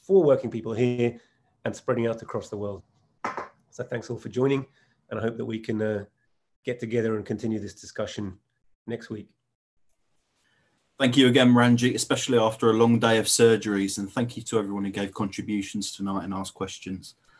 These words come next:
Speaker 2: Sorry I couldn't get round to everyone who wanted to contribute tonight, but, uh, there's always the members' meeting tomorrow. So everyone have a good evening and catch you soon.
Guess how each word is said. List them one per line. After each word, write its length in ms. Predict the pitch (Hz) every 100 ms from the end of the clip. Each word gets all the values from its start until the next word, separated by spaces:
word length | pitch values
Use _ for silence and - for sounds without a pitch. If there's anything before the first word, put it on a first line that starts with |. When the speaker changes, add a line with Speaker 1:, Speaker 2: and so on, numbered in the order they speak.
| _ - -
Speaker 2:
Sorry 260 | - 123 117
I 20 |
couldn't 140 | 135 120
get 140 | 101
round 180 | 110 104
to 140 | -
everyone 260 | 107 110 104
who 60 | 107
wanted 300 | 107 95 98
to 60 |
contribute 520 | - 113 - 101 107 -
tonight, 340 | 98 113 113 -
but, 240 | 95 -
uh, 120 | 98 95
there's 200 | 98 104
always 320 | 104 101 95
the 80 | 104
members' 360 | 98 95 95
meeting 300 | 98 95 95
tomorrow. 400 | 95 98 98 95 - _ _ _ _ _ - - -
So 140 | 117
everyone 260 | 117 110 107
have 120 | 104
a 20 |
good 160 | 127 113
evening 440 | 110 104 117 117 - -
and 240 | 98 92
catch 240 | - 113
you 60 | 113
soon. 320 | - 123 98